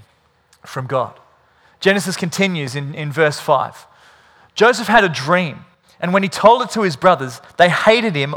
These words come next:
all the more. He said to them, "Listen to this dream I had. We were binding sheaves of grain out in the field when suddenly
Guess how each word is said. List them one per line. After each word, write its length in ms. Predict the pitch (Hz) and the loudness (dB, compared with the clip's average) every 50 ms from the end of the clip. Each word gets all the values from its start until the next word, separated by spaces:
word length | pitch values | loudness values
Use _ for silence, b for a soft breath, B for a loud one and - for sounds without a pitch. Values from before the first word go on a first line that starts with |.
| - - | -8 -4
all 500 | - 190 185 180 180 175 170 170 170 B B B B B - | 0 2 2 4 4 2 2 0 -4 B B B B B -10
the 140 | 143 147 156 | -8 -6 0
more. 360 | 151 160 151 135 113 - - - _ _ _ _ _ _ _ b b b b b b | 2 2 2 2 0 -2 -8 -20 _ _ _ _ _ _ _ b b b b b b
He 100 | 214 208 | -2 -2
said 220 | - - 285 285 | 2 4 4 4
to 60 | 240 | 4
them, 120 | 226 190 175 | 4 2 2
"Listen 220 | 247 277 277 294 | 2 0 0 0
to 60 | 277 | 0
this 140 | 254 254 175 | 0 0 -2
dream 340 | - - 185 208 220 240 233 | -2 -2 -2 -2 0 2 4
I 120 | 226 196 | 4 4
had. 220 | 175 151 - - - - - B B B B B B B | 4 2 0 -2 -6 -12 -20 B B B B B B B
We 80 | 208 220 | 2 4
were 120 | 226 220 | 4 4
binding 400 | 156 - 202 220 247 262 277 254 | 4 6 6 6 4 2 0 -4
sheaves 400 | - - - 240 233 233 170 156 | -4 -2 0 0 0 0 0 -2
of 120 | 214 170 | -2 -4
grain 380 | - - 175 196 202 196 190 165 | -2 2 4 4 4 6 4 4
out 200 | 156 175 196 190 | 4 4 2 2
in 60 | 208 | 0
the 60 | 202 | -4
field 420 | 185 - - - 202 202 190 160 143 | -6 -4 -6 -4 0 0 2 2 2
when 140 | 156 175 170 | 2 0 0
suddenly 680 | - - - 277 285 294 269 214 170 147 143 156 180 | 0 4 6 6 6 6 4 2 2 2 2 2 0